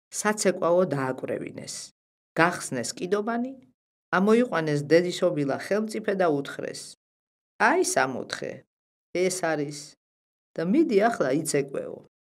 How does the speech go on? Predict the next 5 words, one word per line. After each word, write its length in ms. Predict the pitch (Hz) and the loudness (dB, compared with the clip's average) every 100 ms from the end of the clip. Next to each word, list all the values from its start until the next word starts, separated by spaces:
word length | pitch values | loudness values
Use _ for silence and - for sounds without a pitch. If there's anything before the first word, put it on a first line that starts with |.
| _ _ _ _ _ - | _ _ _ _ _ 4
დაუარა 640 | 165 240 254 185 147 139 | 6 8 8 6 6 2
ტიტლიკანა 640 | 170 165 160 151 151 139 | 2 0 0 2 0 0
ხელმწიფემ 640 | 135 180 185 180 160 156 151 | 0 2 0 -2 -2 -2 -2
და 120 | 127 | -6
ჩაბუქნა. 680 | 120 - 165 139 123 - 123 | -2 4 4 2 -8 -10 -12